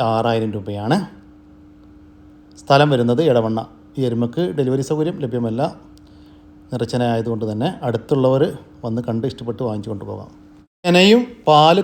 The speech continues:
കറവയുമുള്ള ഒരാട് വിൽപ്പനക്കുണ്ട്. ഒരു മലബാരി ആടാണ് വിൽപ്പനക്കുള്ളത്. ഇപ്പോൾ രണ്ടാമത്തെ പ്രസവത്തിനായി ക്രോസ് ചെയ്തിട്ട് രണ്ട്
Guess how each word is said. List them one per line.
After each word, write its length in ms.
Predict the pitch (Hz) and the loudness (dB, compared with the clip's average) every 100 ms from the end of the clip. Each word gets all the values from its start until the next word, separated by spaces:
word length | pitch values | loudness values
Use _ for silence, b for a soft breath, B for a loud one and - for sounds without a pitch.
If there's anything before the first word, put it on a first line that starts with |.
| 175 | 2
കറവയുമുള്ള 600 | 147 143 160 165 135 147 170 | 4 4 4 2 0 -2 -2
ഒരാട് 360 | 131 120 120 131 | 0 2 2 -2
വിൽപ്പനക്കുണ്ട്. 500 | 120 117 107 107 104 170 165 | -6 -8 -12 -10 -8 -6 -6
ഒരു 100 | 127 123 | -4 -4
മലബാരി 380 | 120 120 131 131 | -2 -2 0 0
ആടാണ് 220 | 110 107 104 | -2 -4 -10
വിൽപ്പനക്കുള്ളത്. 560 | 101 - 107 104 104 196 214 - - _ - - _ - - - - - - - - - - - - - | -12 -14 -14 -12 -4 -4 -4 -14 -20 _ -20 -20 _ -20 -20 -20 -20 -20 -20 -20 -20 -20 -20 -20 -20 -10
ഇപ്പോൾ 160 | - 120 | -4 0
രണ്ടാമത്തെ 400 | 117 117 123 120 120 | 2 2 0 -2 -6
പ്രസവത്തിനായി 600 | 107 113 113 117 117 135 | -4 -4 -4 -4 -4 -4
ക്രോസ് 260 | 117 110 98 | -2 -4 -4
ചെയ്തിട്ട് 280 | 110 107 156 135 | -8 -4 -4 -2
രണ്ട് 220 | 117 131 | 0 0